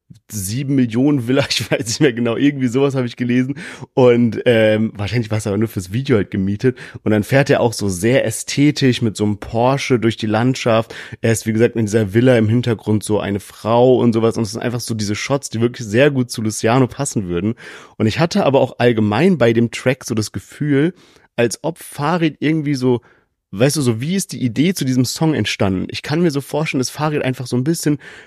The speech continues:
genervt war, vielleicht auch durch irgendwie Playlistenplatzierungen, Streaming-Zahlen von anderen, was weiß ich, und dann so gesagt hat,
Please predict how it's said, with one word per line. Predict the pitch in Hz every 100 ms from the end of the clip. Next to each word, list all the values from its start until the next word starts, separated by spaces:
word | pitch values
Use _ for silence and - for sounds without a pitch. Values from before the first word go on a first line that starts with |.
| _ -
genervt | 120 123 170 180 - -
war, | 143
vielleicht | 147 131 120 139 -
auch | 123 123 -
durch | 120 -
irgendwie | 117 113
Playlistenplatzierungen, | 110 - 127 127 123 - 113 - 104 - 117 117 110 110 110 110 101
Streaming-Zahlen | - - - 123 127 120 117 - 113 110 120
von | 113 -
anderen, | 120 120 110
was | 110 -
weiß | 110 -
ich, | - 113
und |
dann | 107
so | 104
gesagt | 98 98 -
hat, | 107